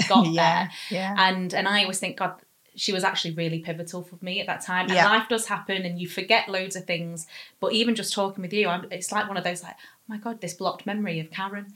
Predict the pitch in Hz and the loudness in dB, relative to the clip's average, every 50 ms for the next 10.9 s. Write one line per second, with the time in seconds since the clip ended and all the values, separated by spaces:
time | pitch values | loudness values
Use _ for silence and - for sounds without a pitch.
0 | - - 190 185 185 185 180 214 202 - - - - 214 208 220 220 - 185 180 | -4 2 4 6 6 6 6 4 2 2 2 -2 -2 0 0 0 -2 -2 -4 -4
1 | - 180 175 180 190 180 - 196 190 190 185 - - - 190 185 196 220 226 240 | -2 -2 -2 -4 -4 -8 -8 -8 -8 -10 -12 -12 -6 -4 0 2 4 6 8 6
2 | 262 175 175 170 165 170 170 170 - - - 190 175 175 175 170 - - - - | 6 6 2 -2 -4 -6 -6 -6 -8 -6 -4 -6 -4 -4 -6 -10 -12 -16 -20 -18
3 | - - 202 202 220 208 - 240 226 226 220 - - 196 190 175 - - _ - | -10 -2 0 2 2 2 2 0 0 0 -2 -2 -4 -6 -6 -6 -10 -14 _ -20
4 | _ _ _ _ _ _ _ _ _ _ _ _ _ _ - - 202 185 185 175 | _ _ _ _ _ _ _ _ _ _ _ _ _ _ -4 0 0 2 2 0
5 | 175 165 - - 175 170 175 - - - 180 - - - 214 220 240 247 - - | -2 -4 -2 -2 -2 -2 -2 -4 -6 -4 -2 -2 -2 0 0 0 0 -2 -4 -12
6 | _ - - - - - 180 170 185 180 - 180 165 - 180 180 170 160 - - | _ -20 -20 -16 -8 -4 0 2 2 2 2 2 -2 -2 -2 -2 -2 -2 -2 0
7 | 175 175 175 175 175 170 - 180 180 175 170 160 175 170 175 170 170 165 170 - | 0 0 0 -2 -4 -4 -6 -4 -4 -4 -4 -4 -6 -6 -4 -2 -2 -2 -2 -2
8 | 175 170 - - - - - 185 - 208 190 185 175 175 170 170 170 165 165 160 | -6 -8 -8 -10 -8 0 0 0 0 2 0 0 2 2 2 0 0 -2 -4 -6
9 | - - 165 160 160 165 - - 214 202 - 196 - - - 208 196 190 180 170 | -4 -4 -4 -4 -2 -2 2 2 2 4 2 0 0 0 0 0 0 0 0 -2
10 | 156 160 160 160 - - - - 165 160 160 160 156 160 156 156 - - | -6 -8 -8 -10 -12 -10 -6 -4 -2 -2 -2 -2 -4 -4 -6 -8 -10 -20